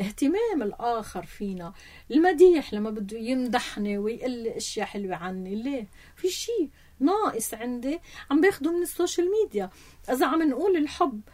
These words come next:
الحب بناخده من حياتنا، من حياتنا الخاصة. فإذاً وقت عم ننبش عليه من خلال هالبوست، من خلال السوشيال ميديا، فإذاً في فراغ،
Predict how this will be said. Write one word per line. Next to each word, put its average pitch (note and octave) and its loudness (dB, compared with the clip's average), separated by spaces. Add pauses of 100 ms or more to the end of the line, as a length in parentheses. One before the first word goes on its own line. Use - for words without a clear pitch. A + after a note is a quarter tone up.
(640)
الحب G3+ -6
بناخده G3+ -6 (180)
من G#3+ -6
حياتنا، A3 -4 (160)
من F3+ -16
حياتنا A3+ -6
الخاصة. - -8 (260)
فإذاً G#3+ -6 (220)
وقت A3 -4
عم C#4 6
ننبش F4 6
عليه A3+ -2
من F#4+ 0
خلال B3 0 (480)
هالبوست، A#3+ 0
من C#4+ 2
خلال B3+ -2
السوشيال G#3 -6
ميديا، G3+ -6 (640)
فإذاً C4+ 0 (260)
في - 0 (100)
فراغ، - -10